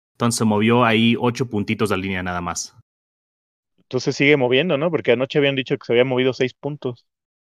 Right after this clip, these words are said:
Speaker 1: Yo creo que fue el, el, el cambio principal, porque estaba a menos uno los Packers y lo bajaron. Cuando lo volvieron a subir ya estaban favoritos por un touchdown los Chiefs. Entonces sí hubo un swing ahí como de ocho puntos.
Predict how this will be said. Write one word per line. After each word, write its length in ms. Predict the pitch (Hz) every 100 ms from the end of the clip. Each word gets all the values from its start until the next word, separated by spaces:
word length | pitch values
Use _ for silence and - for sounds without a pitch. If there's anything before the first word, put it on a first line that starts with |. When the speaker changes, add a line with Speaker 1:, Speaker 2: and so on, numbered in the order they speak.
| _ _ _ _ _
Speaker 1:
Yo 140 | 127
creo 80 | 160
que 100 | 180
fue 340 | 156 156 160 147
el, 100 | 131
el, 140 | 120 123
el 120 | 117
cambio 260 | 131 143 139
principal, 420 | 120 117 127 113
porque 280 | 101 104 120
estaba 720 | - 143 147 170 170 120 113
a 20 |
menos 380 | 113 110 110 -
uno 260 | 165 180
los 220 | 165 107 -
Packers 520 | 131 127 180 - - _ _ _ _ _
y 220 | - 113 107
lo 120 | 107
bajaron. 520 | 104 135 147 160 151
Cuando 220 | 123 113
lo 80 | 107
volvieron 240 | 104 135
a 60 | 120
subir 260 | - 117 120
ya 80 |
estaban 320 | 120 123 120 117
favoritos 420 | 104 104 120 117
por 140 | 104
un 80 | 104
touchdown 340 | 113 - 107
los 100 | 98
Chiefs. 460 | - 101 - - - _ _ _ _ _ _ _
Entonces 500 | 98 87 98 113 104
sí 120 | -
hubo 160 | 113 117
un 100 | 117
swing 320 | - 120 117
ahí 220 | 107 110
como 200 | 107 110
de 60 | 98
ocho 180 | 101 -
puntos. 460 | 98 92 - -